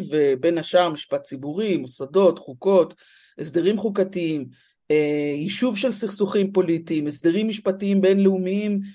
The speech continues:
שחלים על סכסוכים פוליטיים ושמאפשרים, אה, ליישב אותם, ו-, אז זה בסך הכל תמונה די רחבה, וככה בשביעי באוקטובר, ה-, ה-, הבלתי נתפס, שאני התעוררתי בו,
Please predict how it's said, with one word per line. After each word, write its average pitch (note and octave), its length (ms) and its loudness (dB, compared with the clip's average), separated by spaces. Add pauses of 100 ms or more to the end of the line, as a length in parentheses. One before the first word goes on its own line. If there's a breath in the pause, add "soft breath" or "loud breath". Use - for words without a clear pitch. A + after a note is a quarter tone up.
(120)
שחלים F#3+ 640 2
על F#3+ 60 2
סכסוכים E3+ 580 -6
פוליטיים A3+ 540 -4
ושמאפשרים, D3 720 -6 (500 soft breath)
אה, D#3+ 100 2
ליישב D#3+ 480 6
אותם, A#3+ 400 6
ו-, D#3+ 300 0 (580)
אז E3+ 100 2
זה F#3 100 0
בסך G3 260 2
הכל C4 220 6
תמונה G#3+ 320 0
די A3+ 180 4
רחבה, C4 380 2
וככה A#3+ 480 2 (880)
בשביעי F3+ 420 -4
באוקטובר, A3 800 4 (720)
ה-, D3+ 640 -4 (1000)
ה-, C3+ 380 -2
הבלתי F#3+ 340 0
נתפס, F3 800 2
שאני F3 600 -2
התעוררתי F3+ 600 2
בו, D#3+ 300 2